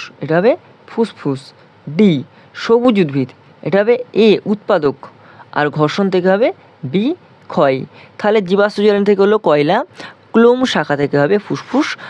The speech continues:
সবুজ উদ্ভিদ থেকে হবে উৎপাদক, আর ঘর্ষণ থেকে হবে ক্ষয়। এবার চলে আসো পাঁচের দাগের, নিম্নলিখিত প্রশ্নগুলির উত্তর দাও।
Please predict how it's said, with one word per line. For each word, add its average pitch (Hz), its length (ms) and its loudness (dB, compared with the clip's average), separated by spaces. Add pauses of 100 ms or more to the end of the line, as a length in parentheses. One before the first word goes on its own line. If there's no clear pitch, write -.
(120)
সবুজ 214 360 0
উদ্ভিদ 170 240 0
থেকে 139 200 -2
হবে 147 240 0
উৎপাদক, 151 440 0 (120)
আর 139 160 -2
ঘর্ষণ 143 400 -2
থেকে 156 200 0
হবে 208 140 0 (380)
ক্ষয়। 143 320 -2 (500)
এবার 196 160 0
চলে 165 240 2
আসো 165 260 -4
পাঁচের 175 340 0
দাগের, 131 300 -4 (360)
নিম্নলিখিত 208 680 2
প্রশ্নগুলির 180 540 2
উত্তর 170 220 0
দাও। 165 280 -2